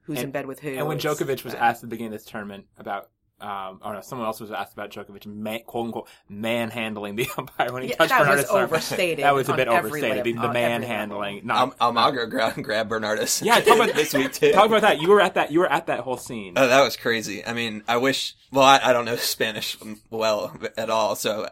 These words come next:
Speaker 3: even if I'd been able to hear him, I wouldn't have known what they were saying. But I wish I'd been in earshot. But I was on the other side of the court, which is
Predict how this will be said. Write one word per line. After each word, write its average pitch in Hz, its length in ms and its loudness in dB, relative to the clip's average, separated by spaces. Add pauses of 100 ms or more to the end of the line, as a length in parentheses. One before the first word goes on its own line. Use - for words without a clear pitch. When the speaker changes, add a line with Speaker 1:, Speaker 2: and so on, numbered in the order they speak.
Speaker 3:
even 120 220 -4
if 104 80 -6
I'd 107 160 -4
been 110 100 -6
able 92 120 -8
to 98 60 -10
hear 107 120 -2
him, 101 80 -8
I 95 60 -8
wouldn't 104 220 -10
have 98 60 -16
known 107 100 -12
what 92 120 -8
they 104 100 0
were 92 80 -8
saying. 95 400 -8
But 113 100 -4
I 85 60 -8
wish 110 240 -6
I'd 92 220 -6
been 98 340 -12
in 110 140 -14
earshot. 98 500 -6 (320)
But 113 140 -6
I 107 60 0
was 82 100 -10
on - 100 -10
the 95 80 -10
other 92 140 -8
side 90 180 -6
of - 60 -12
the - 60 -16
court, 90 360 -12
which 101 200 -20
is 92 100 -18